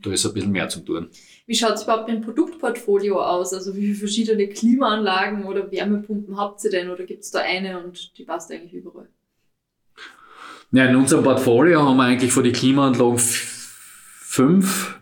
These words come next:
Speaker 1: Betriebe, ja. Äh, von bis, also es sind Designergeräte bis Standardgeräte bis patentierte Windfree-Technologien, ja, weil man da nicht anblasen wird, wenn das manche Leute,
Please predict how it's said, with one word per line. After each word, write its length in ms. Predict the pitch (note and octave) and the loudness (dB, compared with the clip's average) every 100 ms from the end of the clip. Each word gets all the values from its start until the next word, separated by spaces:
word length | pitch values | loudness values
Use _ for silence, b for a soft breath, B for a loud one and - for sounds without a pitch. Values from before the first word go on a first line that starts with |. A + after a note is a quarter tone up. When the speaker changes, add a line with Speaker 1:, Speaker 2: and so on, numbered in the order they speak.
| - | 0
Speaker 1:
Betriebe, 680 | A#2 G#2 A2 B2 E3 G#3 B2+ | 0 2 4 4 6 4 6
ja. 320 | A#2+ F#3+ G3 B B B B2 | 6 4 2 B B B -4
Äh, 400 | A2+ A2 G#2+ G#2 G#2 G2+ G2+ G#2 | -2 0 0 -2 -6 -12 -10 -8
von 320 | - A2 A#2+ | 0 2 4
bis, 240 | A#2 B2+ | 4 4
also 140 | A2+ G#2 | 4 2
es 80 | A2 | 0
sind 180 | G#2 | 0
Designergeräte 960 | G#2+ - F#2+ A#2+ B2+ B2 A2 A#2+ A#2+ C3 | 2 0 2 2 2 2 2 2 2 0
bis 180 | - G#2+ | 2 0
Standardgeräte 840 | - F#2+ A2 B2+ B2 A2 A2 A2+ | 0 0 2 0 2 2 2 0
bis 300 | A#2 A2 G#2+ | 0 0 0
patentierte 680 | - G#2 G#2 G#2+ A2+ A2+ G2+ | -2 -2 0 0 0 2 2
Windfree-Technologien, 1200 | G#2+ C3+ - B2+ B2 A2 A#2+ A#2+ A#2 B2 B2 B2+ | 2 0 2 2 4 0 2 2 2 2 4 4
ja, 160 | A2+ A2+ | 4 2
weil 100 | G2+ | 2
man 120 | G2+ | 2
da 80 | F#2+ | 0
nicht 160 | F#2+ | -2
anblasen 580 | F#2+ B2+ B2 A2+ B2 B2+ | 2 2 4 2 2 2
wird, 300 | A#2 B2+ B2+ | 2 2 0
wenn 140 | G2 G2+ | -4 -4
das 220 | G2+ - | -4 -4
manche 260 | G#2 G2+ G#2+ | -6 -4 -2
Leute, 300 | G2 G2 | -2 -2